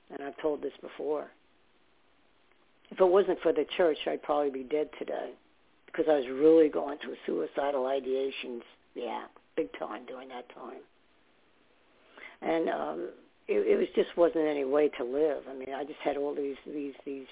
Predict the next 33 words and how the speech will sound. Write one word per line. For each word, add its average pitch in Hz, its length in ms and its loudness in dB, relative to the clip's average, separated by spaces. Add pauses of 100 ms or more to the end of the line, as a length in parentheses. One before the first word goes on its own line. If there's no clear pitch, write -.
(120)
fears 156 480 4
and 139 160 -8 (140)
phobias 147 720 4
and, 135 180 -12 (280)
and 160 160 -2
all 165 180 6
this 160 140 6 (100)
other 160 180 2 (140)
stuff, 143 260 0
and 151 100 -8
I 147 120 -8
was 147 100 -6 (120)
so - 120 2 (280)
sick - 160 -2
and 135 120 -8 (120)
tired 160 320 0
of 143 100 -4
it. 143 100 -10 (380)
The 170 60 2
only 190 120 8
thing 180 200 8
that - 60 -6
kept - 160 6
me 156 100 0
alive 151 480 2
was 147 120 -2
the 151 160 -2
fact 156 260 2
that 151 80 0
I 147 100 2
had 170 260 -2 (100)
two 143 120 -2 (120)
children. 147 420 0